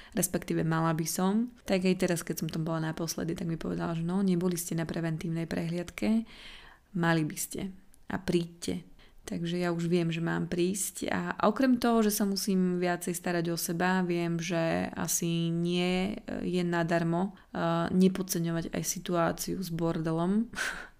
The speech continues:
<laughs> aj keď je to pre niekoho hlúposť, ale no, ja už nechcem zažiť tú situáciu, že do takého bordelu mi prídu ľudia a je jedno, či to budú záchranári, kamaráti alebo úplne, úplne cudzí ľudia. A viem, že sa teraz možno trošku mením na,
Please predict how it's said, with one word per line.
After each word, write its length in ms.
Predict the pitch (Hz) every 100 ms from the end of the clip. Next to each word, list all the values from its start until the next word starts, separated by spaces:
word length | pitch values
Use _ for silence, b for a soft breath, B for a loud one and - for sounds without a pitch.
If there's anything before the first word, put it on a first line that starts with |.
| -
<laughs> 880 | - 240 247 233 220 214 - - -
aj 60 | 165
keď 160 | - 160
je 40 | 160
to 60 | 165
pre 160 | 170 170
niekoho 400 | 180 180 180 160
hlúposť, 720 | 160 165 - 180 175 - - -
ale 480 | 175 170 170 180 170 170 170 - _ _ _ 180
no, 240 | 170 170 170 190
ja 160 | 185 170
už 80 | 165
nechcem 240 | 160 175
zažiť 240 | 156 165 156
tú 80 |
situáciu, 560 | 160 165 165 165 160 160
že 80 | 160
do 80 | -
takého 320 | - 160 156
bordelu 400 | 156 160 160 160
mi 160 | 156
prídu 240 | 156 156 160
ľudia 480 | 156 156 165 180 - B B B -
a 80 |
je 240 | 170 170 170
jedno, 80 | 170
či 160 | -
to 80 | 160
budú 240 | 160 156
záchranári, 640 | 156 160 156 170 165 160 156 -
kamaráti 720 | 170 170 165 165 175 - 165
alebo 400 | 170 170 156 160
úplne, 560 | - 165 165 165 165
úplne 400 | 156 156 170 165
cudzí 320 | 156 156 160 156
ľudia. 400 | 156 160 165 214 B B B B B
A 160 | - 175
viem, 320 | 165 180 185
že 160 | 196 208
sa 160 | 190
teraz 240 | 185 185 180
možno 240 | 175 170
trošku 400 | 170 170 - 185
mením 400 | 170 165 165 160
na, 400 | 156 156 156 156